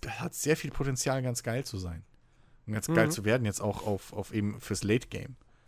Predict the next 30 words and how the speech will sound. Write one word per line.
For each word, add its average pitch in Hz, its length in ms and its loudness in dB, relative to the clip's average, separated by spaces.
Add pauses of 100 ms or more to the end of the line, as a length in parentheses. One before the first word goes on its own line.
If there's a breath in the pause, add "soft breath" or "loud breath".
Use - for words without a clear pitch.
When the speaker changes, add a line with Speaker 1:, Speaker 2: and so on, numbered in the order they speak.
(480)
Speaker 1:
Wo 107 80 2
du 107 60 8
halt 101 120 2
wirklich 120 260 2
sonst 117 220 6
Speaker 2:
Ja. 123 80 0
Speaker 1:
einfach 107 160 0
nichts 104 360 0
mehr 107 120 0
zu 104 100 -4
tun 113 240 2
hast. 90 240 -6 (800)
Speaker 2:
Ja. 147 300 2 (720 soft breath)
Ich - 60 -2
habe 165 120 6
übrigens 165 260 4
gerade 156 220 10
dieses 131 160 -2
Spiel, 147 400 4
äh, 135 180 0
gefunden, 127 320 -6
von 123 80 -10
dem 123 100 -2
ich - 120 -10
grad, 123 280 -4
äh, - 420 -8
gesprochen 131 420 -4
hab. - 180 0 (300 soft breath)
Ist - 160 -4
vor 165 600 12